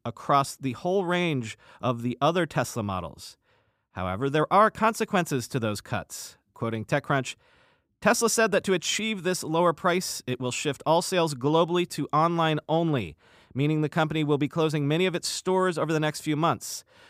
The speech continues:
The stores that remain in high-traffic locations will be turned into information centers," Musk said on a call with reporters. "There will be some layoffs as a result." Musk later said they would be hiring more service technicians.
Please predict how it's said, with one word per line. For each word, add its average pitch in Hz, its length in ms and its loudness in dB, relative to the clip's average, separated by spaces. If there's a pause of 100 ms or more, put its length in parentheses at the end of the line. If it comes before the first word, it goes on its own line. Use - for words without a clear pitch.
The 156 80 -6
stores 143 400 0
that 131 120 0
remain 147 500 0
in 131 200 -4
high-traffic 135 560 -4
locations 156 600 -4
will 147 480 0
be 143 160 -4
turned 185 380 -4
into 165 320 -4
information 165 540 -2
centers," 117 480 -2
Musk 127 320 -4
said 117 240 -2
on 110 100 -4
a 113 80 -6
call 117 180 -2
with 110 140 -6
reporters. 113 500 -2 (360)
"There 156 120 4
will 175 120 4
be 185 120 0
some 185 240 2
layoffs 180 500 4
as 117 140 -4
a 120 60 -4
result." 107 460 -6 (300)
Musk 127 260 -4
later 135 220 0
said 131 300 -2
they 127 140 0
would 123 180 -2
be 123 120 -4
hiring 127 320 -2
more 123 240 0
service 180 460 -2
technicians. 98 680 -6